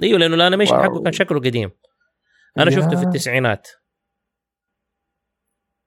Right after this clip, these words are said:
Speaker 1: وجابوه
Speaker 2: آه،
Speaker 1: عندنا في
Speaker 2: بسيط.
Speaker 1: التلفزيون وكان مدبلج باللغة العربية. ما أقدر أفتكر إيش الأشياء صراحةً اللي كانت تسير في الحلقات حقته، بس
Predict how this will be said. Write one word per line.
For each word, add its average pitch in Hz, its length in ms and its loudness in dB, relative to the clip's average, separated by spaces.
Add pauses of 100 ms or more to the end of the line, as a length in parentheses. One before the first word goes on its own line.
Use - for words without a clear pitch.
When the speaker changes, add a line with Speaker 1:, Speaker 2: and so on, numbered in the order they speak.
(720)
Speaker 1:
وجابوه 131 360 2
Speaker 2:
آه، - 20 2
Speaker 1:
عندنا 131 180 0
في 139 60 2
Speaker 2:
بسيط. 139 200 -6
Speaker 1:
التلفزيون 127 640 -6
وكان 131 260 -2
مدبلج 123 440 -2
باللغة 113 260 -2
العربية. 104 460 -4 (560)
ما 160 240 4
أقدر 170 260 4
أفتكر 151 340 0
إيش 160 120 0
الأشياء 147 400 0
صراحةً 143 420 2
اللي 120 320 -6
كانت 135 300 0
تسير 131 280 0
في 127 80 -4
الحلقات 123 440 0
حقته، 139 500 -6 (640)
بس - 340 -2